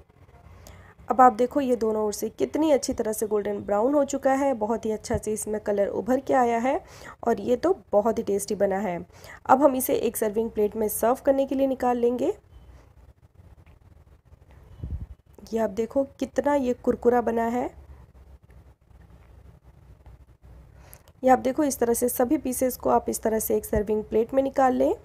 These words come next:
एक piece मैं यहाँ पे आपको उठा के दिखाना चाहूँगी। ये आप देख सकते हो, इसकी crispiness कितना ये कड़क है और काफ़ी ज़्यादा ये कुरकुरा है।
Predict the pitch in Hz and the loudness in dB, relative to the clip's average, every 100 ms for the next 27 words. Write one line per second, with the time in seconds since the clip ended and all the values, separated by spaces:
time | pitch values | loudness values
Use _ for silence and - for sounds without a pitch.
0 | - - - - _ - - - - - | -16 -20 -20 -20 _ -20 -20 -20 -20 -20
1 | - - - - - - - - 294 - | -20 -20 -20 -20 -20 -20 -20 -4 -2 0
2 | 277 277 269 254 254 240 240 - 247 220 | -4 2 2 2 0 2 0 0 -4 -2
3 | 240 247 254 233 - 226 233 247 240 247 | 0 2 0 -2 0 0 2 2 0 0
4 | 262 220 226 208 226 220 247 233 - 240 | -2 0 0 0 -4 -4 -4 -4 -4 -2
5 | 226 - 233 - 233 233 - 269 277 277 | -4 -4 -8 -2 -2 -2 0 2 2 0
6 | - - - 233 226 240 - 208 220 247 | -10 -8 -4 -2 -2 -6 0 2 2 0
7 | 285 285 330 - - - - - - 233 | 0 0 -2 -14 -18 -18 -16 -16 0 0
8 | 240 233 233 339 262 240 202 214 262 269 | 4 4 6 6 4 4 2 0 0 0
9 | 226 208 208 208 208 | -2 0 0 2 0